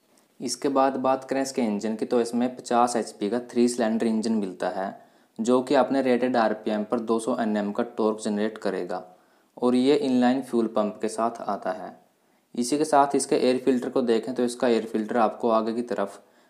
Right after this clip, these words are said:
ड्राई टाइप एयर फिल्टर under hood मिल जाता है। और गियरबॉक्स को देखें तो इसमें साइड शिफ्ट में फुली कांस्टेंट मैश गियरबॉक्स मिलता है, जिसमें आठ फॉरवर्ड और दो रिवर्स स्पीड मिलेंगी। इसी के साथ बात करें इसके क्लच की, तो इसमें ड्यूल क्लच मिलता है, जिसमें आपको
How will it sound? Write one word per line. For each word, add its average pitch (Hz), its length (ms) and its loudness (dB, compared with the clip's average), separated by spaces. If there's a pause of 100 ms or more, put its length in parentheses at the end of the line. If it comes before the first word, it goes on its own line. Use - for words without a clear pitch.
(120)
ड्राई 117 320 2
टाइप 123 280 0
एयर 110 140 2
फिल्टर 107 380 -2
under 117 300 0
hood 113 220 -2
मिल 104 220 -2
जाता 92 300 -6
है। 90 200 -10 (560)
और 131 200 -2
गियरबॉक्स 135 520 4
को 147 120 2
देखें 131 320 2
तो 135 140 4
इसमें 120 240 2
साइड 123 320 0
शिफ्ट 120 300 -2
में 127 120 0
फुली 123 300 0
कांस्टेंट 120 500 -2
मैश 113 300 -2
गियरबॉक्स 110 420 0
मिलता 95 320 -2
है, 98 240 -6 (420)
जिसमें 123 380 -4
आठ 123 280 4
फॉरवर्ड 113 560 4
और 120 200 4
दो 120 160 4
रिवर्स 110 340 -2
स्पीड 113 320 -2
मिलेंगी। 92 480 -6 (500)
इसी 127 220 -2
के 151 80 4
साथ 139 300 4
बात 139 260 4
करें 143 160 -2
इसके 139 180 -2
क्लच 110 320 0
की, 131 120 -2
तो 123 160 0
इसमें 123 340 -2
ड्यूल 127 220 2
क्लच 123 260 0
मिलता 104 320 -2
है, 107 160 -4
जिसमें 120 320 -4
आपको 110 400 -2